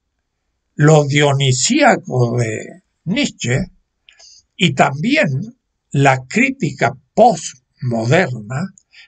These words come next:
de la modernidad, que todavía es eurocéntrica, mientras que nuestra crítica, espero, es transmoderna,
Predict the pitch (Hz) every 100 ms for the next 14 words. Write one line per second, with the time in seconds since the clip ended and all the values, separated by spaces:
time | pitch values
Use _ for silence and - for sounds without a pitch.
0 | _ 147 131 127 120 127 120 120 110 117
1 | 117 131 123 - _ _ _ _ _ 202
2 | - 170 147 147 156 165 143 143 127 127
3 | - 139 101 - - _ _ _ _ _
4 | _ _ _ _ _ - 135 131 127 135
5 | 123 127 127 123 120 - 156 151 - 160
6 | - 160 139 104 147 180 _ _ _ -
7 | 131 - - 170 202 196 - 151 156 160
8 | 117 104 123